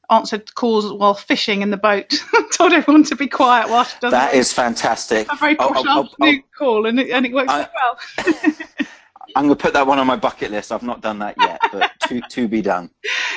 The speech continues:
Speaker 1: Exactly. So paint a picture for the sort of home office thing. Where, do you work in a particular room of the house, or is it, uh, more informal?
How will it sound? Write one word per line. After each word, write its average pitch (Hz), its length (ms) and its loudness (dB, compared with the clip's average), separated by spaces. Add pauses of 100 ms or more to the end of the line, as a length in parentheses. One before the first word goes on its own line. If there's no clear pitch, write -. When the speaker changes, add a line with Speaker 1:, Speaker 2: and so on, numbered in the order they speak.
(120)
Speaker 1:
Exactly. 269 380 0
So 415 120 2
paint 466 500 2
a 494 100 -2
picture 403 440 0 (100)
for 370 300 2
the 320 240 2
sort 320 180 -6
of 311 60 -8
home 320 280 4
office 294 280 0
thing. 208 180 -2
Where, 247 180 2
do 285 160 -6
you 285 120 0
work 285 240 0
in 269 80 0
a - 20 -2
particular 247 600 2 (300)
room 311 280 4
of 302 80 0
the 311 80 2
house, 349 400 2
or 233 180 0
is 240 100 -4
it, - 300 -10
uh, 233 280 2
more 233 200 -4
informal? 311 560 4